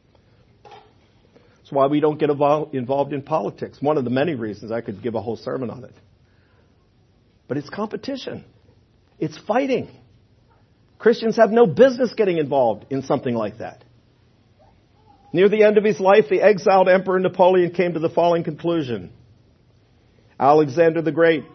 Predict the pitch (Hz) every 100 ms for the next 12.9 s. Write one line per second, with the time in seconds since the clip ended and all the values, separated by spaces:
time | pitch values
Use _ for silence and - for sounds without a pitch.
0 | _ - _ _ _ _ _ _ - 170
1 | 175 143 82 - _ _ _ _ _ _
2 | - - - - - 151 165 160 160 139
3 | 92 - _ _ _ _ _ - 120 123
4 | 127 - 139 101 - _ _ _ _ _
5 | _ _ _ - 131 131 156 156 156 156
6 | 147 143 139 135 107 90 95 - _ _
7 | _ _ _ _ _ _ - 127 123 120
8 | 160 - 139 131 139 135 135 - 131 -
9 | 120 123 123 113 107 110 104 113 110 95
10 | - - _ _ _ _ _ _ _ _
11 | _ _ _ - 117 - 135 123 - -
12 | 170 165 - 156 120 120 - -